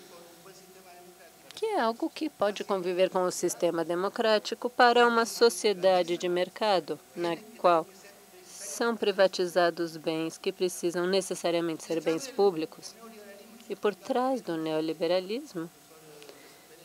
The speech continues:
e o professor Bresser Pereira disse bem, existe uma teoria. A teoria básica é que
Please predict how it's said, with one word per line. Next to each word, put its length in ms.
e 100
o 60
professor 520
Bresser 520
Pereira 580
disse 380
bem, 300
existe 500
uma 180
teoria. 760
A 140
teoria 480
básica 760
é 200
que 500